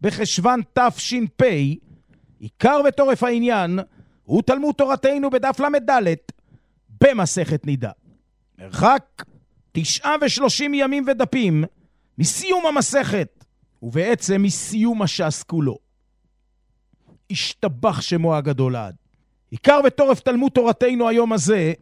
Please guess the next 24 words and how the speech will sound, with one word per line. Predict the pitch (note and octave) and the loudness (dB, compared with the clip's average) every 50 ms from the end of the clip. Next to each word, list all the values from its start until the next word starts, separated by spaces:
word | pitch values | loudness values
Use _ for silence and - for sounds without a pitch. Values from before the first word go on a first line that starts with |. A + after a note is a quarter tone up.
| _ _ _ _ _ _ - | _ _ _ _ _ _ -4
מתחיל | C#3 D#3+ F#3 F3+ - - A3+ C4+ C#4 A#3 F3+ F3+ G3 G#3 - _ _ _ _ _ _ _ _ _ | -2 0 0 0 -2 -2 -2 0 0 2 2 0 0 -2 -6 _ _ _ _ _ _ _ _ _
בדף | - B2+ C3 A3+ B3 - | -8 -2 0 0 2 2
למד | B3+ C#4 C4+ C4 E3+ | 2 0 0 -2 -4
ג' | D#3+ C4 C#4 C4+ | -4 -4 -2 -2
עמוד | C#4 C4+ C4 C4 C4+ G3+ E3 D#3+ | -2 -2 -2 -2 -4 -4 0 0
ב', | B3+ A3 - _ _ - - - _ _ _ _ _ _ _ _ _ _ _ _ | 0 0 -2 _ _ -20 -20 -20 _ _ _ _ _ _ _ _ _ _ _ _
שורה | _ - - - F#3 F3+ A3+ B3+ | _ -10 -4 -2 0 0 2 2
שנייה | A#3+ - - A#3+ B3+ B3+ B3+ | 0 0 -2 -2 0 0 0
מן | B3+ B3+ A#3+ | 0 0 0
השורות | G#3 - - A#3+ A3+ A#3+ A#3+ - | -2 -2 -2 0 0 0 0 0
הרחבות | A#3+ A3+ G#3+ D3+ A3+ G#3+ G#3+ A#3+ A3+ F3 | -2 -2 -2 -2 0 0 0 0 0 0
במשנה | G#3+ G#3+ G#3+ G3 - G3+ A#3+ A3+ | 0 0 0 0 0 0 0 -2
הפותחת | - - G#3+ - A#3 A3 - A3+ | 0 -2 -2 -2 -2 -2 -2 -2
במילים | E3+ G#3+ G#3 G#3+ G#3+ A3+ A#3 G3 | -2 -2 0 0 0 0 -2 -2
"בנות | D3 E3 F#3 A#3 B3 - | 0 0 0 0 -2 -4
צדוקין, | - C3 B2 D#3 - - - E3+ D3+ C#3+ C#3+ D3+ G3 - _ _ _ _ _ _ - - _ _ _ _ _ _ | -8 -6 -4 -2 -2 -2 -2 0 0 2 2 0 -2 -4 _ _ _ _ _ _ -20 -20 _ _ _ _ _ _
בזמן | A2 B2+ D#3 C#3 C3+ D#3 F#3+ A#3+ C4+ B3+ | 0 0 2 2 2 2 2 2 2 0
שנהגו | - B3+ B3+ B3+ A#3+ A#3 G#3 F3+ B3+ | 0 0 0 2 0 0 0 0 0
ללכת | B3 A#3 A3+ A#3 A3+ G3 A#3+ | 0 0 0 0 -2 -2 -2
בדרכי | G3 E3+ G#3 F3+ G#3 G#3 G3 F3+ - - A#3 A#3+ | -2 -2 -2 0 0 -2 -2 -2 -4 -2 -2 0
אבותיהן, | A3 F#3+ G#3 G3 - G3+ F3+ E3 A3 A#3+ G#3 D#3+ D3+ D3+ D#3 - _ _ _ _ _ _ _ _ _ _ _ _ _ _ _ _ - | 0 0 0 0 2 2 4 4 4 2 2 0 -2 -4 -6 -10 _ _ _ _ _ _ _ _ _ _ _ _ _ _ _ _ 0
הרי | D#3+ D#3 D#3 E3 E3+ D#3+ | 0 2 2 2 2 2
הן | D#3+ D#3+ | 0 0
ככותיות". | - - D#3+ - - D3+ C3+ - A2+ A2 F#2+ - - _ - | -2 -2 -6 -4 -2 -2 -2 -2 -4 -8 -10 -12 -16 _ -20